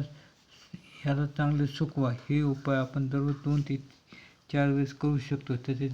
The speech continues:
जांभळाच्या पानाचा अर्क आपण परत भागा लावा. हा उपाय आपण दिवसात दोन ते चे-, चार वेळेस करू शकतो. तसेच सूर्यफुलाचे तेल आपण याचे काही थेंब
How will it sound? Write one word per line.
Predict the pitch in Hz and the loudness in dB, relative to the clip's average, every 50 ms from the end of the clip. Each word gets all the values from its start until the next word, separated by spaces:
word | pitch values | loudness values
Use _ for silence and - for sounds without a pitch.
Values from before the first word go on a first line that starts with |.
| - | -2
जांभळाच्या | 139 135 135 135 139 143 139 - 147 | 0 0 0 0 0 -2 -2 -2 -2
पानाचा | 143 - 143 143 143 139 139 143 - - | -2 0 0 0 0 -2 -4 -8 -6 -4
अर्क | 156 160 151 143 - - 135 127 120 - - - - - - - - - | -2 -2 -2 -2 -2 -4 -4 -4 -4 -8 -12 -16 -14 -14 -14 -14 -8 -8
आपण | 135 131 - 151 143 | -8 -4 0 0 0
परत | 127 - 135 135 143 147 139 | 2 2 0 2 2 2 0
भागा | 135 131 131 131 131 143 | 0 0 2 2 2 2
लावा. | 143 139 139 131 123 123 123 120 - - | 2 2 2 2 2 0 -2 -4 -4 -2
हा | 139 | 0
उपाय | 139 135 135 - 143 135 | 0 0 0 0 -2 -2
आपण | 135 131 131 - 151 151 147 - - - - - - _ _ - | -2 -2 -2 -4 -4 -4 -4 -6 -10 -16 -20 -20 -20 _ _ -2
दिवसात | 139 143 131 120 143 139 | 0 0 2 2 2 0
दोन | 131 127 139 147 147 | 2 2 2 2 0
ते | 143 - 139 | 0 0 -4
चे-, | 131 - - 143 135 135 - - - _ _ _ _ _ _ _ _ _ _ - - - | -4 -2 -2 -2 -2 -2 -4 -12 -20 _ _ _ _ _ _ _ _ _ _ -20 -6 -2
चार | 147 147 143 | 0 2 2
वेळेस | 143 135 147 139 143 | 4 2 2 0 0
करू | - 147 151 151 143 | 0 0 2 2 2
शकतो. | 143 - 143 135 - - - 135 127 123 - - - - - - _ - 143 | 2 0 0 -2 -2 -2 -2 -2 -2 -2 -4 -10 -16 -20 -20 -20 _ -4 -2
तसेच | 135 127 143 139 135 - - | 0 2 2 0 0 -2 -2
सूर्यफुलाचे | - 151 151 151 139 147 - 143 139 143 139 139 139 | 0 2 4 4 2 2 2 2 4 4 2 2 -2
तेल | 131 - - 147 143 135 | -4 0 0 0 2 0
आपण | 131 143 143 - 151 147 139 | -2 -4 -4 0 0 2 2
याचे | 139 139 131 131 131 151 147 139 | 2 2 2 2 2 0 0 0
काही | 139 - 143 139 139 | 0 2 2 2 2
थेंब | 139 - - 143 147 151 147 | 2 0 0 2 2 2 2